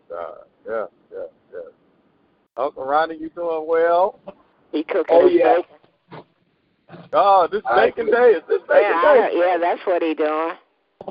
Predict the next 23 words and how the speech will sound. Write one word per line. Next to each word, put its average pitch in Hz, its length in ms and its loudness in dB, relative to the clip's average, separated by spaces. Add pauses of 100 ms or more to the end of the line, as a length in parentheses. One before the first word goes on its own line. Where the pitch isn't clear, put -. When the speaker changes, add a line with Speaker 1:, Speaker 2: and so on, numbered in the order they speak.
(300)
Speaker 3:
That's - 220 2
what 180 120 6
I'm 185 80 0
Speaker 1:
Bacon 196 300 2
Speaker 3:
doing, - 0 -
fixing 185 100 6
Speaker 1:
day. 202 160 6
Speaker 3:
my 175 260 4
bacon. 202 340 2 (560)
Speaker 2:
<laughs> - 600 -8
Speaker 1:
Bacon 370 360 2
day! 254 840 8 (300)
<laughs> - 1900 -6 (1200)
It's 151 140 -10 (160)
bacon 226 460 0
day. 160 360 2 (2000)
Speaker 3:
It's 147 140 0
Speaker 1:
Amen. 233 160 -6
Speaker 3:
out 220 260 2
of 233 100 -8
the 247 140 -2
oven. - 1400 -4
<laughs> - 60 -20